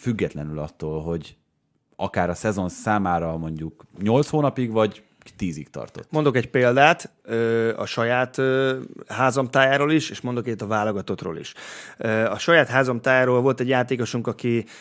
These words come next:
Speaker 2: aki, ö, ö, keresztalak szakadással visszajött hozzánk, beszállt már a csapathoz, teljes értékű edzésmunkát végzett, és, ö, nekünk most ugye három hét a szünet a felkészülés és az utolsó mérkőzés között.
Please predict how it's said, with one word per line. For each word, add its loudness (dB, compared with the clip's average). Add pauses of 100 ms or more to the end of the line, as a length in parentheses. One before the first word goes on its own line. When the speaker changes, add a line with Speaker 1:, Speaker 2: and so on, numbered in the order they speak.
(120)
Speaker 2:
aki, 0
ö, -2
ö, -2
keresztalak 0
szakadással 0
visszajött 4
hozzánk, 0 (480)
beszállt 4
már 6
a 6
csapathoz, 6 (760)
teljes 8
értékű 6
edzésmunkát 2
végzett, 0 (480)
és, -2
ö, 2
nekünk -2
most 2
ugye 4
három 2
hét -4
a -4
szünet -2
a -10
felkészülés 4
és -6
az 0
utolsó 0
mérkőzés -2
között. 0